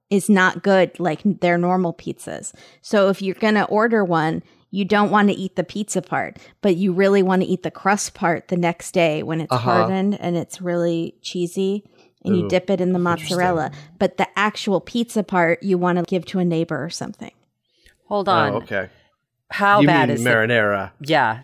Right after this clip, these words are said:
Speaker 3: marinara
Speaker 2: Right.
Speaker 3: number one, not
Speaker 2: You're not
Speaker 3: mozzarella.
Speaker 1: It's a
Speaker 2: dipping it in more
Speaker 1: different
Speaker 2: than cheese, right?
Speaker 1: Sorry?
Speaker 2: You doing cheese into cheese?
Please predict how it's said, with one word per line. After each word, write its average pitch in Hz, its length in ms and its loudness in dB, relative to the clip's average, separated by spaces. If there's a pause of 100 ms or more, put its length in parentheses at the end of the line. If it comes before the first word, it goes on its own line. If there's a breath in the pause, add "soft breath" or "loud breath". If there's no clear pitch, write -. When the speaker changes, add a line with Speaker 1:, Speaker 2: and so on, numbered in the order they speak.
Speaker 3:
marinara 143 400 -2
Speaker 2:
Right. 104 80 2
Speaker 3:
number 117 240 -4
one, 113 200 -6
not 123 160 -4 (200)
Speaker 2:
You're 131 140 2
not 139 180 4
Speaker 3:
mozzarella. - 20 4
Speaker 1:
It's 240 100 4 (100)
a - 40 6
Speaker 2:
dipping 123 60 4
it 139 80 6 (100)
in 127 60 0
more 131 160 4
Speaker 1:
different - 20 2
Speaker 2:
than 120 140 2
cheese, 117 460 0
right? 120 240 2 (240)
Speaker 1:
Sorry? 247 380 2 (880)
Speaker 2:
You 131 160 0
doing 131 220 4
cheese 127 300 0
into 120 160 0
cheese? 131 480 -4